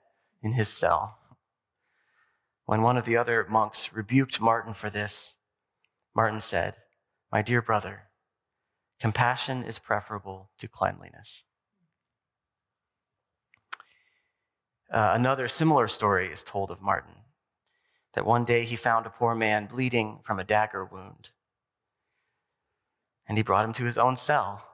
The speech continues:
until he could move him to a hospital. The prior, hearing this, reprimanded Martin for his disobedience. I guess he wasn't supposed to bring strangers into his own cell.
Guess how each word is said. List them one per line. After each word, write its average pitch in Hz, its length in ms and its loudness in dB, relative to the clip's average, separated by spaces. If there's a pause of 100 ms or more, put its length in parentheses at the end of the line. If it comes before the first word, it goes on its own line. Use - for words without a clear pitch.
until 107 260 0
he 113 100 2
could 110 160 -6
move 110 240 -4
him 104 360 -4
to 110 120 -2
a 101 40 4
hospital. - 600 -2 (1900)
The 117 80 0
prior, 139 400 2
hearing 139 380 2
this, - 500 0 (540)
reprimanded 147 640 2
Martin 107 400 0
for 113 160 -2
his 107 140 -6
disobedience. 117 960 -4 (720)
I - 80 -4
guess 104 220 2
he 110 60 -12
wasn't 107 260 -8
supposed - 340 -4
to 107 180 -8 (680)
bring 110 160 2
strangers 113 580 0
into 107 220 -10
his 104 160 -4
own 104 160 0
cell. - 480 0